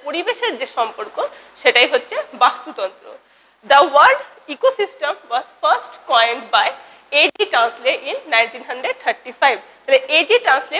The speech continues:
প্রথম বাস্তুতন্ত্র কথাটা মানে ecosystem কথাটি প্রথম বলেছিলেন নাইনটিন হান্ড্রেড থার্টি ফাইভ সালে। এরপর বলবো যে ইকোলজি, ইকোসিস্টেমের সঙ্গে জড়িয়ে রয়েছে ইকোলজি। ইকোলজি টার্মটা প্রথম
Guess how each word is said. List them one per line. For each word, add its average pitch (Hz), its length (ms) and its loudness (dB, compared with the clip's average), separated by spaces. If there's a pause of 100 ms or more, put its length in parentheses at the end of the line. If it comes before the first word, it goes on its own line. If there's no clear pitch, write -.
(100)
প্রথম 285 240 -6 (120)
বাস্তুতন্ত্র 262 560 -8 (140)
কথাটা 233 320 2 (380)
মানে 247 140 6 (180)
ecosystem 381 520 0 (100)
কথাটি - 260 -8 (140)
প্রথম 262 240 -4 (160)
বলেছিলেন 240 420 0 (500)
নাইনটিন 254 320 2
হান্ড্রেড 294 340 -2
থার্টি - 280 -8 (100)
ফাইভ 277 180 4 (400)
সালে। 220 240 0 (680)
এরপর 302 220 4 (140)
বলবো 233 220 0 (540)
যে 262 100 0 (300)
ইকোলজি, 294 580 0 (160)
ইকোসিস্টেমের 320 720 -6
সঙ্গে 381 240 0 (100)
জড়িয়ে 262 320 2
রয়েছে 254 240 0 (180)
ইকোলজি। 226 520 2 (400)
ইকোলজি 440 420 2 (100)
টার্মটা 233 360 2 (240)
প্রথম 294 280 -6